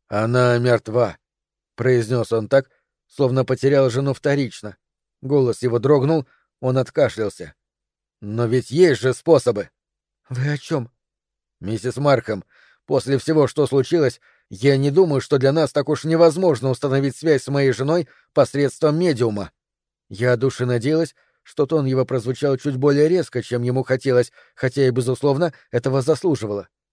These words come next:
«Вы совершенно правы, мистер Дэрроу. Я внезапно осознала,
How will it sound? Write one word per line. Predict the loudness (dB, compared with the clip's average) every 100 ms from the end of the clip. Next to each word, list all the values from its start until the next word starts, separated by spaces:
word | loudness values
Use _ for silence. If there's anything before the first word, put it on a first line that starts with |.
| _ _ -16
«Вы | -12
совершенно | -10 -8 -4 -4 -4
правы, | -2 -2 0 -2
мистер | -2 -2 0
Дэрроу. | 2 2 0 -2 _ _ _
Я | 0 2 2
внезапно | 0 2 2 2 0
осознала, | 2 0 0 2 2